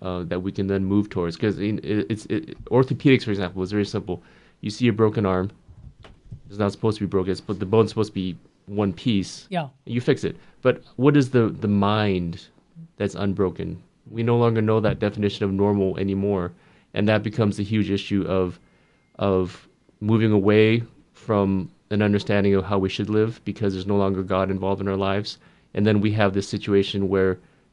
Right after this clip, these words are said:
Speaker 1: people just do whatever they want. And so sex, for example, becomes for procreation also just 'cause hedonism, Epicureanism, uh, following pleasure only,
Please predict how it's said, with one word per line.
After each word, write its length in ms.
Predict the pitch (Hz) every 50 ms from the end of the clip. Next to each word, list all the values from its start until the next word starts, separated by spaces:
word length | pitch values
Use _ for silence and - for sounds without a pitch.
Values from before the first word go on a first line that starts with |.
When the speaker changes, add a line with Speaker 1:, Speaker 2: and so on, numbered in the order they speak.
| _
Speaker 1:
people 240 | - 123 117 107 113
just 180 | 107 107 104 -
do 380 | 110 110 107 107 104 98 - - _ _ _ _ _ -
whatever 220 | 107 107 113 113
they 80 | 123 127
want. 280 | 147 165 135 85 -
And 100 | - 98
so 160 | - - 117
sex, 280 | 101 - - 120 123 -
for 60 | 123
example, 340 | 113 107 110 107 101 - 107
becomes 400 | 95 98 - 120 107 101 101 -
for 160 | - - 98
procreation 480 | - - 107 101 - 104 98 98 - 107
also 200 | 101 101 - 101
just 220 | 98 98 95 -
'cause 140 | - 104 92
hedonism, 560 | - - 117 110 110 113 107 110 113 113 104
Epicureanism, 800 | - - - 101 - - 107 107 107 107 104 110 110 110 110 - - - _ - - _ - - -
uh, 120 | - 92 92 - - - - _ - -
following 400 | _ _ 117 110 110 107 104 98
pleasure 380 | - - 113 107 101 101 101 -
only, 340 | 92 101 104 107 110 120